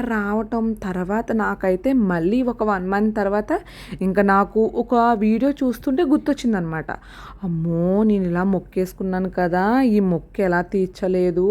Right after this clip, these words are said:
ఇంత జరుగుతుందని" చెప్పేసి అనుకున్నాను. మళ్ళీ మా తమ్మ-, మా హస్బెండ్‌కి కాలు వాపు రావటం, ఏదో ఒక హెల్త్ ఇష్యూ వచ్చేస్తుందండి. ఇలా వచ్చేస్తుంటే నాకు ఇంక మళ్ళీ కలలు అనమాట. పెద్ద పాము వచ్చేయటం, నన్ను తోరేస్తున్నట్టు,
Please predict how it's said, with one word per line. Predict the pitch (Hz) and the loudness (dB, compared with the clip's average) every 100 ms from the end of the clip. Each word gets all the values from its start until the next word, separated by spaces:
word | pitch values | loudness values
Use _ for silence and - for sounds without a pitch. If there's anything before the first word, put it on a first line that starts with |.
| 254 | 2
ఇంత | 226 185 190 | 2 0 0
జరుగుతుందని" | 170 175 165 170 185 185 214 208 | 0 2 0 0 0 0 2 2
చెప్పేసి | 180 - 185 175 175 165 165 - - - - | 0 0 -2 0 -2 0 -2 -6 -20 -6 0
అనుకున్నాను. | 196 180 185 180 175 | 2 2 2 2 0
మళ్ళీ | 165 170 214 | 2 2 4
మా | 262 | 2
తమ్మ-, | 226 220 208 | 2 0 0
మా | 226 | 0
హస్బెండ్‌కి | 214 180 170 196 190 208 208 | 0 -2 0 -2 0 -2 -4
కాలు | 196 170 170 175 | 0 2 2 2
వాపు | 175 170 175 | 2 0 0
రావటం, | 170 165 165 175 175 214 | -2 0 -2 -4 -4 0
ఏదో | 240 262 294 | 0 2 2
ఒక | 262 254 | 0 0
హెల్త్ | 233 214 220 | 2 2 0
ఇష్యూ | 240 262 | -2 2
వచ్చేస్తుందండి. | 240 - 233 - - 202 175 160 151 - - - - 190 | 2 2 -4 -6 -4 -2 -2 -4 -6 -8 -12 -18 -14 -6
ఇలా | 214 226 | 0 2
వచ్చేస్తుంటే | 262 226 254 247 - 240 262 | 2 2 0 0 0 0 2
నాకు | 262 233 247 | 2 2 0
ఇంక | 220 | 2
మళ్ళీ | 220 220 247 - | 2 2 0 2
కలలు | 208 233 269 | 4 6 4
అనమాట. | 233 185 170 - - - - - 226 | 4 0 -2 -6 -8 -20 -20 -6 -4
పెద్ద | 170 160 185 190 | -2 0 2 4
పాము | 180 175 175 | 2 2 0
వచ్చేయటం, | - 185 175 180 175 180 - 208 202 | 0 0 2 0 0 -2 -8 -6 0
నన్ను | 196 185 | 2 4
తోరేస్తున్నట్టు, | 190 175 175 175 - 175 170 165 170 | 4 4 2 0 -4 -2 -2 -4 -2